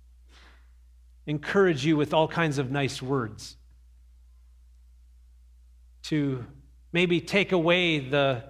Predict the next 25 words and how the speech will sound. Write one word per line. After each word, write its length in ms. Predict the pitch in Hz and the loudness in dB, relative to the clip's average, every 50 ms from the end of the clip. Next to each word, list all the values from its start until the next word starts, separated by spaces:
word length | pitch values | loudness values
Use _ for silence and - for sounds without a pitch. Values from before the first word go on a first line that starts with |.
| - - - - - - - - | -20 -20 -20 -20 -20 -20 -8 -2
tension 400 | - 190 185 - - 190 175 160 | 0 0 0 0 0 -2 0 2
that 280 | 151 143 151 - 175 | 2 2 2 0 -2
maybe 220 | 160 156 156 147 147 | -2 -2 -2 0 0
you're 140 | 143 143 139 | 0 -2 -2
sitting 420 | - - - 185 165 156 147 131 | -4 -2 -2 0 0 0 0 -2
on 180 | 123 120 120 120 | -4 -4 -4 -6
right 180 | 120 123 - | -6 -6 -6
now. 260 | 131 120 117 113 117 - - - - - - - - - - - - - - - - - - - - - - - - - - - - - - - - - - - - - - | -8 -8 -8 -10 -12 -16 -20 -20 -20 -20 -20 -20 -20 -20 -20 -20 -20 -20 -20 -20 -20 -20 -20 -20 -20 -20 -20 -20 -20 -20 -20 -20 -20 -20 -20 -20 -20 -20 -20 -20 -20 -16 -10
But 80 | 135 135 | -6 -4
I'm 80 | 139 | -2
not 220 | 143 147 147 151 - | -2 -2 -2 -2 -4
gonna 160 | 147 135 127 | -6 -6 -4
do 220 | 113 139 139 127 | -4 -4 -4 -4
that. 320 | 110 - - - - - - - - - - - - - - - - - - - - - - - - - - - - - - - - - - - - - - - - - - - - - | -4 -8 -10 -12 -14 -16 -20 -20 -20 -20 -20 -20 -20 -20 -20 -20 -20 -20 -20 -20 -20 -20 -20 -20 -20 -20 -20 -20 -20 -20 -20 -20 -20 -20 -20 -20 -20 -20 -20 -20 -20 -20 -20 -14 -4 0
I 40 | 165 | 0
want 160 | 214 220 - | 2 2 2
these 200 | 233 214 165 156 | 2 2 4 4
words 300 | 185 214 226 220 165 180 | 6 6 6 6 4 2
of 140 | 208 156 127 | 0 0 0
Jesus 520 | 123 170 196 208 202 175 202 175 - - | 0 2 2 2 2 2 0 -2 -2 -2
to 100 | - 196 | -4 -4
kind 280 | - - 196 196 180 170 | -2 0 2 2 2 2
of 80 | - | 0
settle 420 | - - - 208 196 190 190 180 180 | -2 0 2 4 4 4 4 2 2
in. 300 | 180 170 147 131 113 | 2 0 -2 -4 -8